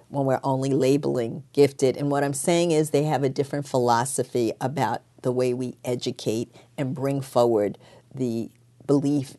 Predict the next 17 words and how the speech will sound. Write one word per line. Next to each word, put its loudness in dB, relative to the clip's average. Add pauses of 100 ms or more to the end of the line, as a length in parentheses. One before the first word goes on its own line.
in -4
the -4
potential -4
of -4
our -2
students. -6 (340)
So 8
where 8
do 8
I 8
see, 2
do 2
I 6
see 2
that 4
that's -2
happening 0